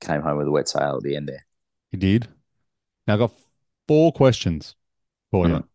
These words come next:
Speaker 2: You don't need to have really thought about anything, and I won't hold you to it, but I will record it, obviously, so I will replay it if you get
Speaker 1: <laughs>
Speaker 2: anything right.
Speaker 1: Of course. Yep.
Speaker 2: Um,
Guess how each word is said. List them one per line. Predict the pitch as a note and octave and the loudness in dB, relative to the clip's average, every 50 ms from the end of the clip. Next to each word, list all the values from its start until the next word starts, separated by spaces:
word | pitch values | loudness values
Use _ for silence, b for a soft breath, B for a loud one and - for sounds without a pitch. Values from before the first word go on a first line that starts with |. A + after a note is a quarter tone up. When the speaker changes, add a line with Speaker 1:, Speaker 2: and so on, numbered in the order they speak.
| _ _ _ _ _ _ _ - | _ _ _ _ _ _ _ -4
Speaker 2:
You | G2+ | 0
don't | G2+ G#2 G2+ F#2 | 0 0 0 -2
need | F#2 F2+ F2 E2 | -4 -6 -6 -4
to | - F2+ | -4 -4
have | E2 E2 - - _ _ _ _ _ | -4 -4 -8 -12 _ _ _ _ _
really | G2 G2 F#2+ F2+ | -2 0 0 0
thought | - - F#2 F2 | -2 -2 -2 -2
about | E2 E2 D#2+ | -2 -2 -2
anything, | E2+ F2 F2+ G#2 G#2 G2+ F#2 | -4 -4 -4 -4 -4 -4 -4
and | E2+ E2+ E2+ E2+ D2+ | -8 -10 -10 -10 -8
I | D#2+ | -6
won't | F2 F2+ F2+ E2+ E2+ | -4 -2 -2 -2 -2
hold | E2 E2 D#2+ | -4 -6 -8
you | D#2+ | -8
to | - - G2 | -6 -4 -4
it, | F#2 | -2
but | - E2+ | -2 -4
I | |
will | E2+ F2+ F#2+ F#2 | -2 -2 -2 -2
record | F2 E2+ - - F#2 E2+ E2 E2+ | -2 -4 -4 -4 -4 -2 -2 -2
it, | G2 - | -4 -4
obviously, | F2 F2 E2+ E2 - - A#2+ A#2 | -4 -6 -8 -8 -6 -6 -6 -6
so | - - F2 D#2+ | -4 -6 -8 -6
I | D#2+ | -6
will | D#2+ E2+ | -6 -4
replay | F2+ E2+ - - E2+ F2 - - F2+ E2+ | -2 -2 0 0 0 -2 -2 -2 -4 -4
it | E2+ | -2
if | E2+ - | -4 -2
you | - | 0
get | - A#2 G2 | 2 2 2
Speaker 1:
<laughs> | |
Speaker 2:
anything | F2+ F#2+ - - G2 F2 | 0 0 -4 -6 -8 -4
right. | F2+ F2+ F2 E2 - - - | -2 -2 -2 -2 -4 -6 -10
Speaker 1:
Of | - - - | -16 -10 0
course. | - G#2 D#2+ - - - - - - _ _ | 2 4 4 4 2 -2 -4 -6 -10 _ _
Yep. | - F2 D#2+ | 2 4 4
Speaker 2:
Um, | A2 G#2 G#2 G#2 G2+ G2 G2+ G2+ G2+ A2+ | 4 2 2 2 0 -2 -4 -6 -6 -8